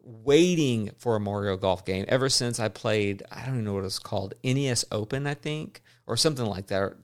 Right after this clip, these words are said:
or I don't know what it was, but it was, maybe it was Mario, I don't know what it was called. I should have looked it up. But it was a Mario game on my Game Boy Color, and I loved it. Absolutely loved it. And I am super excited for this game, and they've added a good multiplayer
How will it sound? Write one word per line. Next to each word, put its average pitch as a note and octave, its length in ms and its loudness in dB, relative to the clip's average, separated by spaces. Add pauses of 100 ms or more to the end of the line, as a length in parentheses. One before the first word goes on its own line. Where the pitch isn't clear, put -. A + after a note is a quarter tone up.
or - 160 -4
I C3+ 60 2
don't A#2+ 120 0
know G#2+ 140 -2
what F2+ 40 -4
it F#2 100 -4
was, - 220 -6
but B2 160 0
it - 100 0
was, B2 300 0
maybe D#3+ 200 -4
it F#3 40 0
was A2+ 100 -4
Mario, G#2 340 -2 (220)
I F3 60 -6
don't G3+ 100 -4
know D3+ 100 -2
what A2 120 2
it G2+ 40 0
was G2 120 -6
called. - 300 -8 (220)
I B2+ 40 -6
should C#3+ 120 -2
have C3 80 -2
looked A2+ 180 -4
it A2 60 0
up. - 200 -8 (360)
But D3 80 4
it D3+ 40 10
was C3+ 140 6
a A#2+ 140 6
Mario C#3 360 4
game A2 300 2
on A2+ 100 0
my G#2 120 2
Game A2+ 220 -2
Boy G#2 160 0
Color, F#2 480 -2
and - 320 0
I G2+ 400 0 (180)
loved G2+ 560 -6
it. - 260 -4 (100)
Absolutely G#2 880 0
loved E2 360 -6
it. G1+ 200 -8 (480)
And A2+ 140 0
I A#2 80 6
am A#2+ 120 4
super C#3+ 340 2
excited A2+ 280 2
for A2 100 -6
this G#2 140 -4
game, G#2 320 0
and A2+ 200 2
they've A2+ 200 2
added D#3 320 2
a B2 40 0
good A#2 220 0
multiplayer A2 840 -2